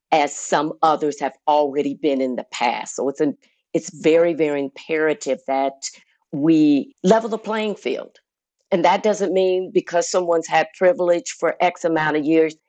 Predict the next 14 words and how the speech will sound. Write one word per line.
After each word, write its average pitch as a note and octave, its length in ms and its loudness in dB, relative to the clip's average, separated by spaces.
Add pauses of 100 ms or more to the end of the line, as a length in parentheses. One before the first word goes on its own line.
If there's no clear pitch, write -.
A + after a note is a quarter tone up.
(200)
that F3 180 2
they F#3+ 140 0
won't. F#3 260 0
It's F#3+ 120 -2
just G3+ 260 -2
that E3 140 2 (260)
it's B3+ 220 2
now G3+ 260 -4
time E3+ 520 -6
to D#3 140 -10
share F3 400 0
some D#3+ 300 -2
of C3 180 -2
the D3 200 2